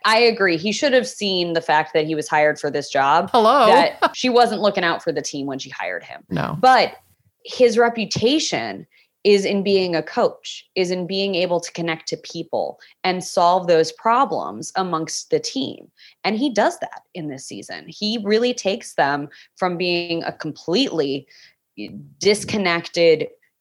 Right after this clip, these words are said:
Speaker 1: unit to being able to connect with each other. He gets the captain of the team, who's an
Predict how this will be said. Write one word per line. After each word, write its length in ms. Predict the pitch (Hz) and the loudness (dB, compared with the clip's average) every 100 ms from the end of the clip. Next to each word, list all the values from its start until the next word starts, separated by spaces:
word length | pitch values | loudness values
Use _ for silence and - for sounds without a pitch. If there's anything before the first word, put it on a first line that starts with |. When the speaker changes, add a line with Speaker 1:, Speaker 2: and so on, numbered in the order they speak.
| - | -8
Speaker 1:
unit 600 | 165 196 269 131 139 - | -2 2 2 0 -4 -6
to 100 | 196 | -4
being 240 | 190 175 | -2 0
able 400 | 165 165 170 160 | 2 2 4 2
to 380 | 160 - 175 156 - - | 0 -4 0 0 -2 -8
connect 380 | 175 156 165 | -4 -4 -4
with 120 | 196 160 | -6 -6
each 220 | 139 - | -8 -2
other. 260 | 165 220 | 0 2
He 160 | 233 165 | 0 -2
gets 280 | 139 175 - | 0 0 2
the 80 | 160 | -2
captain 480 | - 170 - 190 | 0 0 0 -2
of 120 | 175 156 | -2 2
the 100 | 160 | 0
team, 440 | - 156 160 175 | 2 -4 -2 -2
who's 180 | 165 147 | -4 -4
an 140 | 151 | -4